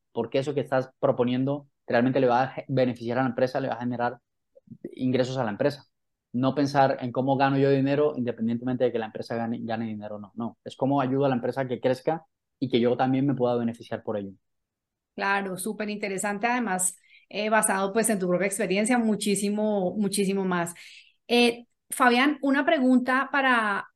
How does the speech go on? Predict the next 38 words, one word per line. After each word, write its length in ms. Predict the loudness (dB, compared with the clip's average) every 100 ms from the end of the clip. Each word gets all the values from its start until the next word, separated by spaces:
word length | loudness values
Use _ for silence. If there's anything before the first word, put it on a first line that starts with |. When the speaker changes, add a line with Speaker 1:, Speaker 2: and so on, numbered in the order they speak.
| _
Speaker 2:
eh, 1040 | -6 -2 -2 -2 -4 -4 -4 -4 -4 -6 -6
una 200 | -2 0
persona 360 | 0 0 -2 -2
que 220 | -2 -2
no 360 | -2 -2 -2 -2
ha 100 | -2
tenido 300 | -4 -2 0
mucho 460 | 2 0 -2 -6
conocimiento, 580 | -6 -6 -6 -6 -6 -4
mucho, 840 | -4 -6 -4 -2 -2 -2 -4 -6 -4
eh, 480 | -4 -4 -6 -12 -10
como 320 | -10 -8 -10 -8
acercamiento 480 | -8 -4 -4 -4
al 80 | -6
tema 200 | -4 -4
de 60 | -2
marca 360 | -4 -4 -6
profesional. 720 | -4 -6 -6 -6 -6 -4 -6 -10 -20 _ 0
¿Cuáles 260 | 4 4 4
Speaker 1:
Ujú. 20 |
Speaker 2:
serían 560 | 2 2 0 0 -2 -4
como 220 | -4 -4
esos 400 | -4 -4 -6 _ _ 4
pasos 680 | 6 6 0 -4 -8 -14 _
iniciales 800 | -6 -2 0 0 0 0 0 -2
que 160 | -2 0
alguien 440 | 0 0 -4 -6
que 160 | -8 -8
quisiera 300 | -4 -2 -2
empezar 320 | -2 -2 0
a 220 | -2 -6 _ _ _ _ -12
aprender 420 | -6 -2 -2 0
sobre 200 | 0 -2
estos 200 | -4 -4
temas 240 | -6 -4
y 40 | -6
aplicarlo 400 | -8 -8 -2 0
debería 580 | 2 0 -2 -4 -8